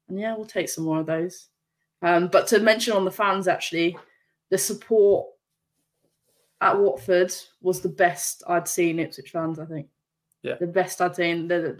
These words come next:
Speaker 1: loudest, and it did make a difference, really did. Um, I felt it watching it, and I asked some of the girls, and they were like, "Yeah, they were loud today." Um, chanting, and there was some,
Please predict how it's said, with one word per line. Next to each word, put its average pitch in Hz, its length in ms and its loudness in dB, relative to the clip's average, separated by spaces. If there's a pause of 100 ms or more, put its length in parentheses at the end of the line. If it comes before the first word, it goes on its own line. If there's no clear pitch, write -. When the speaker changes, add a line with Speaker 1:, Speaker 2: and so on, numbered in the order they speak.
Speaker 1:
loudest, 175 960 0 (840)
and 175 120 2
it 151 100 0
did 185 140 2
make 175 220 0
a 175 40 -6
difference, 160 560 -6
really 160 300 -2
did. 151 260 -6 (400)
Um, 156 280 -2
I 190 160 0
felt 175 340 0
it - 120 -2
watching 170 360 -4
it, 151 160 -6 (380)
and 165 340 -4
I 165 100 2
asked 175 160 0
some 175 120 -4
of 160 40 -2
the 160 60 -2
girls, 156 320 0
and 165 60 -6
they 160 60 -4
were 160 60 -2
like, 156 160 0
"Yeah, 180 180 2
they 160 140 0
were 170 100 2
loud 156 260 -4
today." 160 340 -6 (640)
Um, 156 480 -4
chanting, 175 800 -2
and 160 100 -4
there 170 80 0
was 170 160 -4
some, 180 160 -6